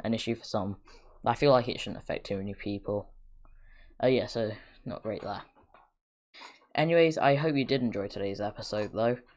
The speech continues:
Um, if you're on YouTube, then make sure to subscribe and hit bell notifications. This is literally just because then you see the latest tech news by me and be notified about it.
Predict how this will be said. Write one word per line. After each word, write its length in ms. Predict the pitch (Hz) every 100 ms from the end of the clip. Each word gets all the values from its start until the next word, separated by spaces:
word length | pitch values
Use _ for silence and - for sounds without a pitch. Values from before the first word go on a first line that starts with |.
| - - _
Um, 500 | - 120 120 120 113 - - - -
if 180 | - -
you're 100 | 127
on 100 | 127
YouTube, 500 | 131 139 143 151 143
then 300 | 113 107 104
make 160 | 107 -
sure 120 | 110
to 140 | -
subscribe 540 | - 113 - 127 127 127
and 260 | - 110 104
hit 180 | 113 -
bell 160 | 107
notifications. 840 | 104 104 - 110 123 127 - 139 139 - - - _ 143
This 160 | 143
is 120 | 123
literally 480 | 120 127 127 123 117 - -
just 300 | 123 117 120
because 240 | 117 110
then 100 | 110
you 120 | 110
see 160 | - 110
the 60 |
latest 360 | 104 104 - -
tech 160 | 104 104
news 160 | 101
by 100 | 104
me 220 | 113 120
and 120 | 113 107
be 100 | 101
notified 440 | 104 - 107 107
about 400 | 107 107 107 -
it. 220 | 117 -